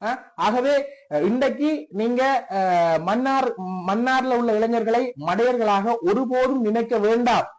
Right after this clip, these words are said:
என்பதை உங்களுக்கு நாங்க சொல்லிக் கொள்ளும். நீங்க அரசியல் செய்யுங்க, ஒரு பிரச்சனை இல்லை. எலெக்ஷன் கேளுங்க, அரசியல் செய்யுங்க, எந்த விதமான பிரச்சனையும் இல்லை. மன்னார் மக்கள், மன்னார் இளைஞர்களை வைத்து டீல் அரசியல் செய்து உழைக்கலாம், அஹ்,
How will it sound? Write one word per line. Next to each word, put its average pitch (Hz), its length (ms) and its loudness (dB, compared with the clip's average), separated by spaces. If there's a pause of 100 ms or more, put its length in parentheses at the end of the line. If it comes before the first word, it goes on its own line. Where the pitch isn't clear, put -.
(180)
என்பதை 202 360 -2
உங்களுக்கு 214 280 0
நாங்க 196 220 -4
சொல்லிக் 196 240 -4
கொள்ளும். 165 180 -4
நீங்க 311 200 0
அரசியல் 302 340 2
செய்யுங்க, 180 240 -2
ஒரு 233 160 0
பிரச்சனை 220 340 -2
இல்லை. 175 100 -2
எலெக்ஷன் 196 340 -4
கேளுங்க, 196 220 -4
அரசியல் 185 380 -4
செய்யுங்க, 175 260 -8 (300)
எந்த 247 320 -2
விதமான 180 360 -4
பிரச்சனையும் 143 460 -10
இல்லை. 131 180 -8 (280)
மன்னார் 277 560 2
மக்கள், 247 420 0
மன்னார் 247 460 0
இளைஞர்களை 220 460 0
வைத்து 208 420 0 (380)
டீல் 320 320 4
அரசியல் 226 440 0
செய்து 220 400 0 (160)
உழைக்கலாம், 247 800 0 (200)
அஹ், 165 200 -2